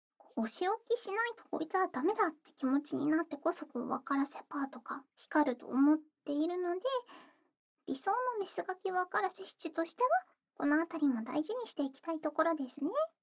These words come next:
ということで。宇月リリムのフリートーク、いかがでしたでしょうか？しっかりオタクで驚いた方もいらっしゃると思いま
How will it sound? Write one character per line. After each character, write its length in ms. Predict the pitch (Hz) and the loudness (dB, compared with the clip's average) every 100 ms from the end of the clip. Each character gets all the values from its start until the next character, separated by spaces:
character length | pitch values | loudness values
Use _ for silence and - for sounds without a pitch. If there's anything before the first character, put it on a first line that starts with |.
| _ _ _ | _ _ _
と 60 | 285 | -2
い 120 | 240 | -2
う 60 | 220 | -6
こ 120 | - | -10
と 120 | - | -14
で。 80 | - _ _ _ _ _ _ _ _ _ _ - | -16 _ _ _ _ _ _ _ _ _ _ -4
宇 100 | 330 | -4
月 320 | 339 311 277 | -2 -2 -2
リ 140 | 262 277 | -2 0
リ 100 | 285 | 0
ム 80 | 254 | 0
の 120 | 233 | 0
フ 120 | 269 | 0
リ 160 | 285 302 | 0 0
ー 40 | |
ト 80 | 320 | -4
ー 20 | - | -6
ク、 200 | - - - | -8 -8 -10
い 120 | 226 | -6
か 160 | 254 | -6
が 180 | - - | -4 -6
で 140 | 240 254 | -6 -6
し 100 | - | -2
た 160 | 302 | 2
で 140 | 330 330 | 2 2
し 120 | 415 | 2
ょ 40 | |
う 40 | 480 - | 2 2
か？ 480 | 508 453 392 294 - _ _ | 2 4 2 0 -8 _ _
し 160 | - - | -16 -4
っ 20 | |
か 120 | - | 2
り 140 | 415 294 | 4 2
オ 100 | 247 | 0
タ 140 | 269 | -4
ク 140 | 269 277 | -4 -8
で 80 | 269 | -4
驚 360 | 269 285 302 | -2 2 4
い 100 | 285 | 4
た 100 | 247 | 2
方 260 | - 254 262 | -8 -2 0
も 140 | 233 | 0
い 80 | 247 | 2
ら 100 | 269 | 0
っ 40 | |
し 120 | 277 285 | 0 -4
ゃ 60 | |
る 100 | 233 | -4
と 80 | - | -4
思 240 | 247 262 | 0 4
い 100 | 269 | 2
ま 80 | 269 | 2